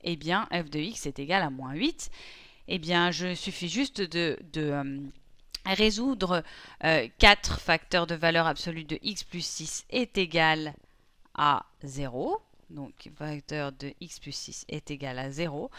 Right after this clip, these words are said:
ce qui revient en fait ici à x est égal à moins six. Donc, eh bien, le point, le point sommet de ma fonction, c'est moins six, moins huit.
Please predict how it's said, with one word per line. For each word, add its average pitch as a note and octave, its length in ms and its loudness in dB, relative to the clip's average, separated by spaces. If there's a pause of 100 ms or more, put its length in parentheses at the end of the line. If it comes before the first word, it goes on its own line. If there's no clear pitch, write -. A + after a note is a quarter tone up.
(260)
ce - 100 -8
qui F4+ 160 4
revient B3+ 420 6
en F#3+ 140 4
fait F#3+ 380 0
ici E3 480 -6
à D3+ 320 2
x - 480 -8
est F#3 240 -4
égal C#3+ 480 0
à D3+ 240 0 (420)
moins C#3 380 -6
six. - 600 -6 (880)
Donc, F3 220 -4
eh G3+ 60 -2
bien, D3+ 200 2
le B3 200 4
point, C#4+ 500 4 (300)
le G3+ 180 2
point A3+ 640 -2
sommet A#3+ 600 2
de F3+ 100 -4
ma F3 180 0
fonction, F3 560 -6
c'est A3 360 0 (340)
moins F#3 320 -2
six, - 560 -8 (320)
moins D3 340 -2 (380)
huit. - 420 -16